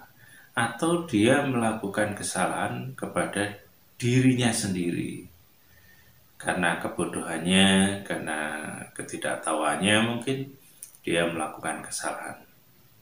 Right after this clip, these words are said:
Tapi intinya, kalau terkait dengan, eh, ayat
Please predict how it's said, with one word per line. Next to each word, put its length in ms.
Tapi 320
intinya, 1000
kalau 320
terkait 480
dengan, 480
eh, 800
ayat 580